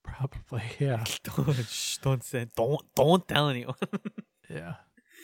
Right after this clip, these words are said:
Speaker 2: Uh, Twin Peaks, it's a show of ups and downs. Uh, and it's a show of one-armed men. So that's what I have. Do either of you have anything else you wanna talk about regarding this episode?
Speaker 1: Oh, I do. I do have one note from the wiki.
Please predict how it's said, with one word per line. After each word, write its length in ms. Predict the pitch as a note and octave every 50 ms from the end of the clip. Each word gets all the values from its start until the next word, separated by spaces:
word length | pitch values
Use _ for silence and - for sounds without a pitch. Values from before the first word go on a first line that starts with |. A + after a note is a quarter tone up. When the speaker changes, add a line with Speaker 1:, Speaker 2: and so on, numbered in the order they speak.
| - E4+ - E4 D#4+ D#4+ A#3+ - -
Speaker 2:
Uh, 720 | G3 G3+ G3 G3 F#3+ F#3 F#3 F3+ F3 E3+ E3+ E3 D#3+ D#3 D3
Twin 260 | - D#3+ E3+ D#3 D3
Peaks, 300 | C3+ D3 C#3 C3+ - -
it's 120 | C3+ A#2
a 60 | C#3+ C3
show 220 | - - D3 C#3
of 80 | C3+ B2
ups 180 | C3 B2 - -
and 120 | B2+ A#2+
downs. 500 | A#2 A2+ A2 A2 G#2+ G#2+ G#2+ - - - _ _ _ _ _ - - -
Uh, 400 | B2 C3 B2+ A#2+ A#2 A2+ A2 -
and 120 | - C3 B2+
it's 100 | B2 -
a 60 | B2+
show 460 | - - E3+ D3+ D3+ D#3 D#3 D3+ D3
of 180 | C#3 D3 C3 B2+
one-armed 360 | D3 D#3 D#3+ E3 F3+ E3 C#3+
men. 300 | E3 F#3+ B3 G3 B2 G2
So 560 | - - C#3 A#2+ B2 B2+ B2+ B2+ B2 B2+ B2+ B2
that's 440 | C#3+ C#3+ D#3 - - - - -
what 180 | C#3 G2+ A2 -
I 180 | - C3 D#3 E3+
have. 380 | D#3+ C#3 B2+ C3+ C#3 C#3 - - - - -
Do 100 | C3+ C3 -
either 200 | D3+ E3 F3 E3+
of 60 | E3
you 80 | E3 E3
have 100 | D#3 C3+
anything 320 | - D3+ F3 F3 E3 F#3
else 180 | E3+ E3 E3 -
you 80 | D#3+
wanna 140 | D#3 D3+ D3
talk 200 | - D3+ C3+ C#3+
about 280 | C#3+ C#3 C3+ - - C3+
regarding 480 | C3+ A#2 B2 A#2+ B2 B2 B2 B2 B2
this 160 | A#2 A#2 - A2
episode? 540 | G2+ - - C3+ - A#2 E2 - - - -
Speaker 1:
Oh, 80 | D3+ D3
I 140 | C#3 C3 B2
do. 240 | C#3 D3+ D#3 D#3+ -
I 120 | - D3 C#3
do 100 | E3+ F#3
have 200 | G#3+ G#3 C#3+ C3
one 200 | C#3+ C#3+ C#3 C#3
note 220 | C#3+ C#3+ A#2 -
from 160 | - C3+ B2+
the 100 | A#2+ A2+
wiki. 500 | G#2+ A2+ G#2+ - - F#2+ F2+ F2+ G2 -